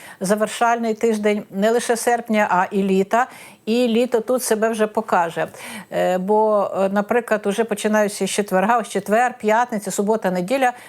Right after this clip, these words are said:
у більшості областей України очікується справжня спека. Е, і субота, неділя, плануйте щось, е, але, е, і беріть щось від сонця.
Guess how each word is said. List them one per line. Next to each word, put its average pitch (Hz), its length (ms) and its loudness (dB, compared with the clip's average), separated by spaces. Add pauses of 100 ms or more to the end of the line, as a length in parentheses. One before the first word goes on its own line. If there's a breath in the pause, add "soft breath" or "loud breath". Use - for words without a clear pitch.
у 202 80 2
більшості 220 360 0
областей 202 320 0
України 233 300 0
очікується 220 420 -2
справжня 202 460 0
спека. 262 540 0 (460 loud breath)
Е, 208 160 4
і 226 280 -2
субота, 226 420 0
неділя, 226 340 0
плануйте 208 500 0
щось, - 360 -2
е, 208 560 2
але, 220 460 2
е, 196 800 0
і 226 140 -2
беріть 214 300 0
щось 240 280 -2
від 247 120 -2
сонця. 170 420 -2